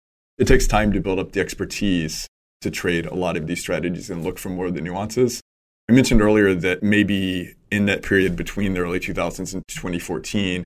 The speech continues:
we did a lot of work building out that strategy set, and it really wasn't matched by the allocation. And in some ways that was frustrating, but at the same time,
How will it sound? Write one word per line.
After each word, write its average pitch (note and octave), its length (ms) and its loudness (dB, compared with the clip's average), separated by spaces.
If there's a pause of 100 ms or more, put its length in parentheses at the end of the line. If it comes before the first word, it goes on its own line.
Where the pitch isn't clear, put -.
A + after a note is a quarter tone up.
(400)
we A2 120 4
did A2 160 4
a G#2+ 40 2
lot G2 180 4
of F2+ 100 -4
work F2+ 240 -2
building F#2+ 240 -2
out F2+ 180 -2
that E2 140 -4
strategy F2 500 -4
set, F2 280 -2
and F2 100 -2
it F2+ 100 -6
really G#2+ 240 2
wasn't F2+ 380 -4
matched F2 460 -4
by F#2 180 -2
the F2+ 140 -2
allocation. F#2 640 -2
And G2+ 140 -2
in F#2+ 60 -4
some B2+ 180 2
ways A2 180 6
that E2+ 80 -2
was D#2 140 -2
frustrating, F2+ 640 -2
but F#2 160 -2
at F#2 80 0
the F#2+ 80 -8
same G2 260 -2
time, F#2+ 380 -2